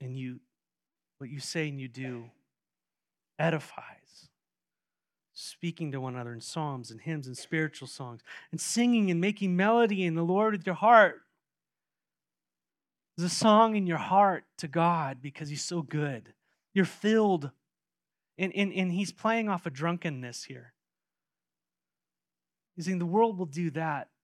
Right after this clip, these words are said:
but our filled is, it's different. It's a different filling. You're gonna be filled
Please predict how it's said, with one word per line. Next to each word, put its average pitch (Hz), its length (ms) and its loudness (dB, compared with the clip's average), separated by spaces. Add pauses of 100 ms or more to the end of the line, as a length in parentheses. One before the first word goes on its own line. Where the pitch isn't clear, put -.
(500)
but 156 100 -4
our 180 380 0
filled 147 400 -10
is, - 220 -16 (760)
it's - 80 -18
different. - 440 -20 (1300)
It's - 100 -14
a 117 80 -10 (100)
different 131 420 -14
filling. 131 340 -14 (2750)
You're 170 100 0
gonna 185 140 0
be 135 100 -8
filled 156 420 -10